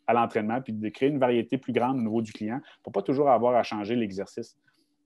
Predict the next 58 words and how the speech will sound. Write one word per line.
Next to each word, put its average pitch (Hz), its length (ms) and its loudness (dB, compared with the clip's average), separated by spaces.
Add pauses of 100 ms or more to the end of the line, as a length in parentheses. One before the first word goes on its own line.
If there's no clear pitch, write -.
(340)
Souvent, 123 240 2
les 139 160 4
gens 127 140 0
ont - 20 4
de 131 60 2
la 113 80 4
misère 113 200 2
à 120 60 0
faire 110 160 -2
un 110 100 -4
bon 107 200 0
squat, - 320 -8
à - 80 -14
faire 107 160 -6
un 107 100 -4
bon, 110 340 -4
euh, 101 80 -8
bench 104 240 -6
press, - 280 -10
les 101 100 -10
épaules 104 280 -6
reculées, 107 280 -8
se - 80 -18
placer. - 400 -10 (320)
On 104 60 -10
est - 20 -8
tout - 80 -8
le 110 60 -4
temps 139 80 4
en - 20 0
train 135 140 0
de 123 40 -4
changer 120 200 -4
d'exercice, 123 680 -2 (280)
ça - 200 -6
crée 123 120 -2
une 117 80 0
belle 117 100 2
stimulation, 117 540 -6
mais 135 100 -4
des 120 80 -2
fois, 165 160 0
moi, 160 80 -2
je 135 120 -8
peux 135 100 -2
garder 123 260 2
un 139 80 0
même 143 140 2
exercice, 135 480 -2
que 123 40 -10
ce - 60 -18
soit 120 100 0
le 110 60 -2
squat 123 240 -4
ou 127 40 0
le 113 60 -2
bench 107 180 -4
press, 135 300 -4